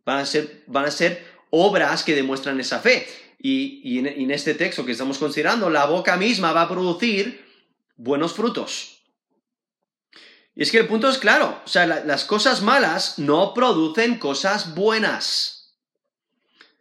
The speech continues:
Una persona que no está bien con Dios no puede hablar lo puro, no puede hablar lo provechoso de manera constante.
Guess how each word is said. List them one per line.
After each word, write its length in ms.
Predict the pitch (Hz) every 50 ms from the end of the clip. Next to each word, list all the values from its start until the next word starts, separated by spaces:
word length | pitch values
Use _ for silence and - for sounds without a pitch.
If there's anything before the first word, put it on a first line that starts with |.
| _ _ _ _ -
Una 260 | 151 160 202 220 214
persona 720 | 220 190 165 - - 214 226 202 170 160 165 - - - - - _ _ _ _ _ _ _ _ _ _ _ _ _ _ _
que 140 | - 165
no 300 | 165 165 160 165 180 202
está 380 | 254 262 247 - - - 220 196
bien 280 | 185 175 175 165 156 151
con 220 | 151 139 127 127
Dios 680 | 113 107 98 98 113 - - - - - - _ _ _ _ _ _ _ _ _ _ _ _ _ _ _ _ _ - _ _
no 400 | - 143 151 156 160 190 214 180
puede 240 | 180 165 156 160 196
hablar 340 | 190 170 131 123 127 123 139
lo 180 | 160 160 156
puro, 520 | - 190 151 113 90 - - - _ _ _ _ _ _ _ _ _ _ _ _ _ _ _ _
no 220 | - 143 175 220 220
puede 180 | 208 214 220
hablar 300 | 240 247 220 208 202 208
lo 140 | 220 226 220
provechoso 720 | 220 220 214 208 202 190 - 233 269 262 262 - 190 190
de 120 | 175 180 180
manera 440 | 175 170 170 180 190 202 202 190
constante. 1120 | - 196 185 185 180 170 - - - 196 190 190 180 165 147 - 131 110 95 - - - _